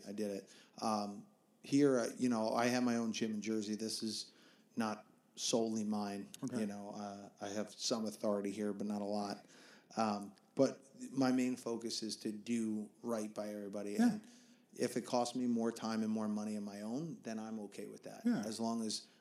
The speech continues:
Speaker 1: on a daily basis. I had, I probably had over a hundred people in my class today.
Speaker 2: Ah, that's
Speaker 1: Like,
Speaker 2: awesome.
Speaker 1: uh, over the course of three hours anyway. And probably fifty people in each one, or a
Speaker 2: Wow.
Speaker 1: little, uh, thirty people in each one, close to that. Um, and then we had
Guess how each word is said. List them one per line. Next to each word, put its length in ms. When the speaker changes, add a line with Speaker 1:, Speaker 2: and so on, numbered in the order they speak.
Speaker 1:
on 100
a 40
daily 380
basis. 540
I 100
had, 260
I 80
probably 280
had 160
over 160
a 60
hundred 360
people 260
in 60
my 100
class 360
today. 360
Speaker 2:
Ah, 60
that's 100
Speaker 1:
Like, 160
Speaker 2:
awesome. 280
Speaker 1:
uh, 40
over 180
the 120
course 280
of 80
three 200
hours 320
anyway. 220
And 440
probably 220
fifty 360
people 300
in 60
each 200
one, 240
or 80
a 40
Speaker 2:
Wow. 60
Speaker 1:
little, 280
uh, 280
thirty 200
people 280
in 60
each 180
one, 220
close 240
to 80
that. 220
Um, 300
and 160
then 100
we 100
had 120